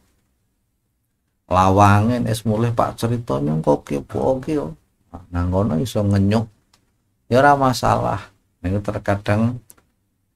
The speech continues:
kajine dhewe niku cok nditekke apa? <laughs>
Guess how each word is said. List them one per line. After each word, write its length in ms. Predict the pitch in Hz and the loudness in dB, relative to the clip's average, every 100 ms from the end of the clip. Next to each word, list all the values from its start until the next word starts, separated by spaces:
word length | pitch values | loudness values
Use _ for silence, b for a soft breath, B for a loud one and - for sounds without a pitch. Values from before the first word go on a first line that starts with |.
| _ - | _ -4
kajine 560 | 98 101 - 98 95 | -4 -4 -8 -2 -2
dhewe 320 | 90 90 87 87 | -2 -4 -2 0
niku 320 | 87 87 104 | 0 0 -2
cok 240 | - - | -4 -4
nditekke 640 | 98 95 - - 95 107 95 | -2 -4 -6 -8 -2 0 2
apa? 320 | 90 120 143 _ _ _ _ _ _ _ _ _ _ _ _ _ _ _ _ _ _ _ _ 185 | 4 2 2 _ _ _ _ _ _ _ _ _ _ _ _ _ _ _ _ _ _ _ _ -2
<laughs> 320 | - 277 | 4 4